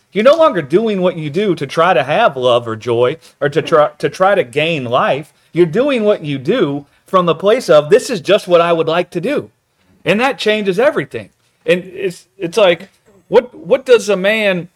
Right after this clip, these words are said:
work for that he already has? Right? Why would we work for something that we already have? Well, what we already have is life.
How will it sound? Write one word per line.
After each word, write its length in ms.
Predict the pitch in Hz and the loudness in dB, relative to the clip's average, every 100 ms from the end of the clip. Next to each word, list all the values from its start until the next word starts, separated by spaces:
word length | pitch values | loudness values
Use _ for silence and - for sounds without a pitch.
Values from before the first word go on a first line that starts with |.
| _ | _
work 320 | 139 170 262 | 0 2 2
for 500 | - 151 120 127 156 - _ - | 0 -4 0 -2 -4 -12 _ -2
that 140 | 175 | 0
he 100 | 180 | 2
already 440 | 170 202 196 190 | 2 2 2 0
has? 540 | 175 254 117 - - - - _ _ _ _ _ _ _ _ _ _ _ _ _ _ | -2 -2 -4 -10 -20 -20 -20 _ _ _ _ _ _ _ _ _ _ _ _ _ _
Right? 340 | 139 240 330 - _ _ _ _ - | -2 -2 -4 -12 _ _ _ _ 0
Why 200 | 180 277 | 2 4
would 160 | 269 | 2
we 80 | 240 | 0
work 240 | 214 269 | 2 2
for 100 | - | 0
something 360 | 175 180 180 180 | -4 -4 -4 -2
that 120 | 175 | -2
we 120 | 170 | 0
already 260 | 190 202 180 | 2 0 0
have? 280 | 214 220 - _ _ _ _ _ _ - | -4 -6 -10 _ _ _ _ _ _ -2
Well, 120 | 208 | 0
what 120 | 311 | 2
we 120 | 262 | 4
already 240 | 269 262 175 | 4 4 2
have 420 | 277 233 180 175 - | 0 0 -4 -6 -6
is 160 | 160 | -2
life. 200 | 214 254 | -2 -4